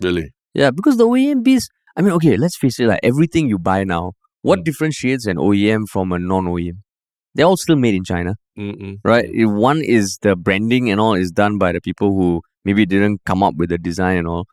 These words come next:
Speaker 1: Mm.
Speaker 2: So, I don't know, I would assume, like, it's more the influencer thing.
Speaker 1: Uh, but just going back to what your earlier rhetorical question is,
Speaker 2: Mm.
Speaker 1: I mean, if you buy, like, a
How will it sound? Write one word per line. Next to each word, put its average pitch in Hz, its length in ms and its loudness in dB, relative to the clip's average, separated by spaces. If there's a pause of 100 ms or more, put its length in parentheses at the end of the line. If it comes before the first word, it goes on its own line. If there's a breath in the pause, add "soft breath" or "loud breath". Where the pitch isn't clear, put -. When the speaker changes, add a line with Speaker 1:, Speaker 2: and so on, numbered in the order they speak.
(120)
Speaker 1:
Mm. 95 120 -12
Speaker 2:
So, 156 280 4 (640)
I 139 60 2
don't 147 80 2
know, 120 80 0
I - 80 2
would 113 200 4
assume, 156 380 0
like, 113 160 0
it's 110 140 -2
more 175 200 2
the 131 80 0
influencer 92 600 -2
thing. 82 180 -8 (1200)
Speaker 1:
Uh, 117 460 6
but 127 160 2
just 170 160 2
going 139 160 6
back 135 160 4
to 113 80 -2
what 107 160 4
your 95 160 -2
earlier 101 440 2 (160)
rhetorical 90 580 -6
question 87 460 -8
is, 90 120 -4
Speaker 2:
Mm. 104 220 0 (540)
Speaker 1:
I 123 80 0
mean, 175 180 4
if 135 100 0
you 123 100 2
buy, 131 540 2 (260)
like, 90 280 -6
a 73 540 -6